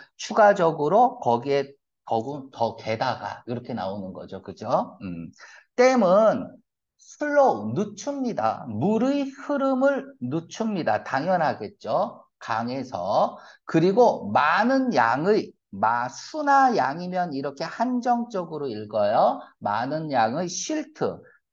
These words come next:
포사, 자갈, 식물,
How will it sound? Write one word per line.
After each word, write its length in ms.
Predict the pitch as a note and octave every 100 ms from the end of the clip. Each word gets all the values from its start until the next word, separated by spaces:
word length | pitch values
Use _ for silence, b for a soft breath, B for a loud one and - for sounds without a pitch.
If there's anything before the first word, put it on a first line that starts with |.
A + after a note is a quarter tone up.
| -
포사, 1040 | G3 F#3 F3 E3+ E3 E3 E3 E3 E3 E3 _ _ _ _ _
자갈, 1000 | - - C3+ C#3 D#3+ D#3+ D#3+ D#3+ D#3 E3 - _ _ _
식물, 960 | - - G#3 G3 F#3 F#3 F#3 F3+ F3+